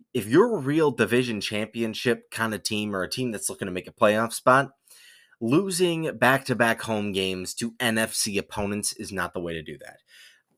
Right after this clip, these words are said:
Basic math here. Let's say somehow the Lions and the Buccaneers tie record-wise. Well, guess who beat who?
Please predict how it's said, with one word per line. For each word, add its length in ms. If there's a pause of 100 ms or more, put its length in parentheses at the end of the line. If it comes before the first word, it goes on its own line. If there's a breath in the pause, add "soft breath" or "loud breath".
(220)
Basic 400
math 260
here. 240 (220)
Let's 280
say 340 (100)
somehow 840
the 100
Lions 640
and 300
the 60
Buccaneers 600
tie 320
record-wise. 720 (180 soft breath)
Well, 320 (480)
guess 200
who 120
beat 280
who? 320